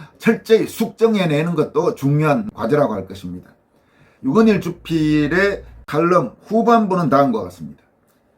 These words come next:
기강, 사기, 전투, 훈련, 무기 체계, 임전 태세, 군 고위층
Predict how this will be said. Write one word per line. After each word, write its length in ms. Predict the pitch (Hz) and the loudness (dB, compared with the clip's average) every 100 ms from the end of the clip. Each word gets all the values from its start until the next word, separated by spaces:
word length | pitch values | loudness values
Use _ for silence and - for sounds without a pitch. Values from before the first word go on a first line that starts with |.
| _ _ | _ _
기강, 500 | - 135 214 156 - | 0 4 4 4 -8
사기, 540 | - - 180 196 202 - | -18 0 2 2 0 -4
전투, 400 | 160 208 - 190 | -4 -4 -6 -8
훈련, 500 | 160 170 165 117 - _ _ _ | -4 -2 -2 -4 -8 _ _ _
무기 400 | 135 196 190 220 | -2 0 0 -2
체계, 400 | - 175 160 - _ _ _ | -2 -2 -2 -4 _ _ _
임전 440 | - 226 214 175 | 0 4 4 2
태세, 380 | - 151 147 - - _ _ _ | 0 -4 -2 -4 -10 _ _ _
군 220 | 202 208 | -2 0
고위층 560 | 160 185 - - 208 | 4 2 2 -2 -4